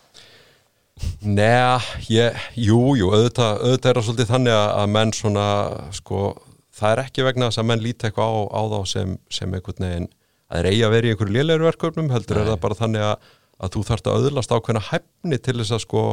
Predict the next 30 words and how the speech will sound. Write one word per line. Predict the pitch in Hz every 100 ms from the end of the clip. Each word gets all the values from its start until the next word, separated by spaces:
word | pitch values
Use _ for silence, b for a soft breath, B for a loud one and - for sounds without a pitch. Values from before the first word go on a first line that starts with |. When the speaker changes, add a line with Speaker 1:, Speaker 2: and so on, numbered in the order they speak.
| 104 - - -
Speaker 1:
að, | 104 101
sko, | 104 - 107 98 101 - _ _ b b b b _ -
eh, | 101 98 98 98
að, | - 107 101 -
að | - -
komast | 143 135 101 -
í | 104 104 -
kannski | - 98 - 98
að | 90
gera | 165 120
eitthvað | 92 90
flóknara. | 90 82 73
Speaker 2:
Já, | - 87 80
Speaker 1:
Og, | 80 92 -
Speaker 2:
akkurat. | - 90 80
Speaker 1:
og | 85 92
þetta | 98 101 -
er | 104
svo | 107 104
ofboðslega | 117 - 127 - 107
mikið | 110 117 120
reynslustarf | 110 131 - 104 - 90 92
og |
þetta | 98 101
byggist | 110 110 - 120 -
svo | 123
mikið | 120 123
upp | 110
á | 117
reynslunni | 131 - 87 85